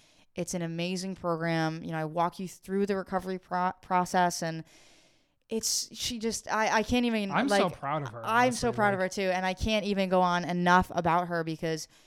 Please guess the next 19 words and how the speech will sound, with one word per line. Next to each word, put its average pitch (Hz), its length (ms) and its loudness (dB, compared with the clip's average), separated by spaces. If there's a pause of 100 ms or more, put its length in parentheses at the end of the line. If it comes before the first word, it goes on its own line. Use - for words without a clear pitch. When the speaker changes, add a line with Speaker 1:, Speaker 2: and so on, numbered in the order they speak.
(120)
Speaker 1:
she 175 400 -4
really 185 300 -2
has 175 220 0
been 170 180 -4
putting 185 240 -2
in 185 60 -4
the 170 80 -4
work, 233 360 -2
and 180 180 -6
that 165 180 -2
is 190 80 -6
the 190 120 -4
ultimate 175 380 -2
thing. 190 360 -8 (400)
And 175 440 -2
she's 185 240 -6
been 190 160 -8
doing 220 280 -2
it, - 160 -8